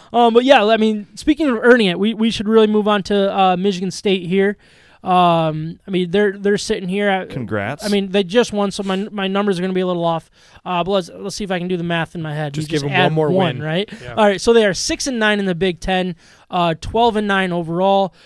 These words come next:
Speaker 1: Uh, currently not even on, on, on the most people's, you know, first four out lists that was going into today. They won.
Speaker 3: Yep.
Speaker 1: That is a absolutely great start for what they need to do to,
Speaker 3: Ag-
Speaker 1: to make this tournament.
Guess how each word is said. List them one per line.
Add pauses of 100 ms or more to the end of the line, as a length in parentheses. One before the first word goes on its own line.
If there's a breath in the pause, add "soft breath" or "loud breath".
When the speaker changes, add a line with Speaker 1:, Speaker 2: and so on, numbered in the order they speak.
(220 soft breath)
Speaker 1:
Uh,
currently
not
even
on,
on,
on
the
most
people's,
you
know,
first
four
out
lists (420 soft breath)
that
was
going
into
today. (640)
They
won. (160)
Speaker 3:
Yep. (140)
Speaker 1:
That
is (280)
a (320)
absolutely
great
start
for
what
they
need
to
do
to,
Speaker 3:
Ag-
Speaker 1:
to
make
this
tournament.